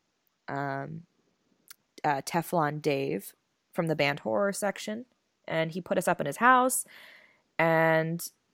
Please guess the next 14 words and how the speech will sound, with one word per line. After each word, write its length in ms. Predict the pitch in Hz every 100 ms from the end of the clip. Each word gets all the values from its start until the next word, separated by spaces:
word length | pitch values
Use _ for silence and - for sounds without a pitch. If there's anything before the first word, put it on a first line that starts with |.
| _ _ -
oh 100 | 190
yeah, 220 | 226 254 170
he 120 | 196
had 100 | 208
a 40 |
bottle 400 | 175 147 170 220
of 80 | 240
this 160 | 208 196
stuff 680 | - - - 170 143 - -
that 220 | 151 - -
is 140 | 160
so 280 | - - 160
gross. 580 | 160 156 139 139 - - -
Um, 520 | 156 151 143 147